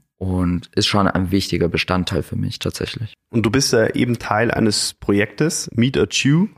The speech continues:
Speaker 2: heißt es. Ähm, um was geht's da? Erklär's bitte nochmal.
Speaker 1: Meet a Jew ist ein Projekt vom Zentralrat der Juden. Ich habe dort teilgenommen zweitausendeinundzwanzig, zweiundzwanzig.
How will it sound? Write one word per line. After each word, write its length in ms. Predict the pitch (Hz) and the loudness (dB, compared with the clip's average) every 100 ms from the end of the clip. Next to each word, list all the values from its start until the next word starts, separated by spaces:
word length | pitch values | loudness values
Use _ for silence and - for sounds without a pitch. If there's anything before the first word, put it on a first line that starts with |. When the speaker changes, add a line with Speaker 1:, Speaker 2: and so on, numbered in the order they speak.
| - | -4
Speaker 2:
heißt 240 | - - | -4 0
es. 260 | 180 - - | -4 -4 -4
Ähm, 360 | 113 117 117 - - _ | -2 0 -2 -4 -10 _
um 140 | 110 107 | 0 0
was 160 | 107 | 0
geht's 240 | - 101 - | -2 -4 -4
da? 100 | - | -8
Erklär's 360 | - - 90 | -6 -6 -4
bitte 200 | - - | -6 -4
nochmal. 340 | 87 90 85 95 _ _ | -4 -2 -4 -6 _ _
Speaker 1:
Meet 220 | 117 127 127 | 0 2 2
a 20 | |
Jew 260 | 117 120 | 2 2
ist 160 | 147 - - | 0 -2 -2
ein 320 | 107 104 104 | 2 2 0
Projekt 420 | - 101 98 - | 0 0 0 -2
vom 200 | 104 98 | -2 -2
Zentralrat 520 | 95 95 92 92 90 | 0 -2 0 0 0
der 80 | 92 | -2
Juden. 480 | 90 90 98 131 160 - _ | -2 -2 2 2 0 -2 _
Ich 140 | - 135 | -4 -2
habe 120 | 131 | 0
dort 180 | 120 110 | 0 0
teilgenommen 720 | 104 110 113 104 107 107 98 | -2 0 0 2 2 2 0
zweitausendeinundzwanzig, 1600 | - 95 101 95 95 95 92 90 - - 95 101 101 95 95 - | 0 0 0 0 0 2 0 -2 -6 -2 2 2 2 0 -2 -4
zweiundzwanzig. 880 | - 170 - - 113 - 110 117 - | -2 0 0 0 -2 0 -2 -2 -6